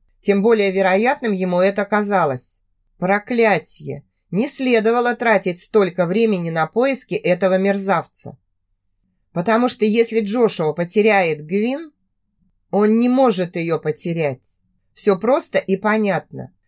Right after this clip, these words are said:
Он должен с ней помириться и решить все вопросы. Если она не хочет за него замуж, значит, не хочет. Но он должен попытаться.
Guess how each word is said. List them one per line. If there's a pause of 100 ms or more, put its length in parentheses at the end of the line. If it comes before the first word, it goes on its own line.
Он
должен
с
ней
помириться (300)
и
решить
все
вопросы. (500)
Если
она
не
хочет
за
него
замуж, (320)
значит,
не
хочет. (300)
Но
он
должен
попытаться.